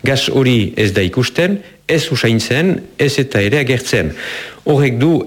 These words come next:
egiten lan jerosa izaitia, eta funtsian, Frantzian intoxikazioz lehen hiltze kausa hori da,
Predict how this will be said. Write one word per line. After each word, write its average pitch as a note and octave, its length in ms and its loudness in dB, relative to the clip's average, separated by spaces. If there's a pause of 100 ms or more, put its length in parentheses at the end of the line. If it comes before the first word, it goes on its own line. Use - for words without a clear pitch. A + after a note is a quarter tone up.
egiten B2 580 0
lan A2+ 240 2
jerosa A2 480 0 (580)
izaitia, G#2 640 0 (320)
eta A2 640 0
funtsian, B2 440 -2
Frantzian A#2 460 0
intoxikazioz G#2+ 840 0
lehen A2+ 340 2
hiltze B2+ 580 0
kausa A#2 480 0
hori G#2 240 2
da, F#2+ 220 2